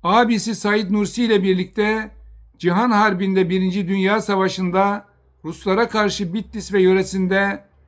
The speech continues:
çarpışmalara ve savaşlara katılmış ve gazilik mertebesine ulaşmıştı. İlmiyle amil bir insandı.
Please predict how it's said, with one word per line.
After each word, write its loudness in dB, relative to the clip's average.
çarpışmalara 0
ve 0
savaşlara -2
katılmış -4
ve -2
gazilik 0
mertebesine -2
ulaşmıştı. -6
İlmiyle 2
amil 2
bir 2
insandı. -4